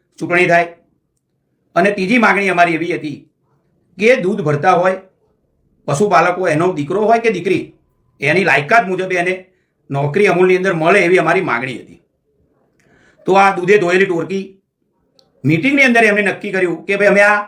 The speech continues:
ઠરાવ ત્રણે ત્રણ કરીએ છીએ. પછી એકાદ અઠવાડિયું થયું, પંદર દિવસ થયા, એક મહિનો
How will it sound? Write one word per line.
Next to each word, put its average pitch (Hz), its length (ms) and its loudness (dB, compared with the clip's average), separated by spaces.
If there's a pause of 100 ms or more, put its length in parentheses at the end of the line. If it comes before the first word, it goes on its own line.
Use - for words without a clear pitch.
ઠરાવ 185 300 0
ત્રણે 185 240 -6
ત્રણ 202 160 -6 (120)
કરીએ 156 340 -2
છીએ. 85 180 -16 (1400)
પછી 202 320 2 (520)
એકાદ 202 300 2
અઠવાડિયું 185 320 0
થયું, 185 220 0 (440)
પંદર 175 300 0
દિવસ 175 240 -2
થયા, 170 240 2 (220)
એક 190 160 0
મહિનો 175 200 0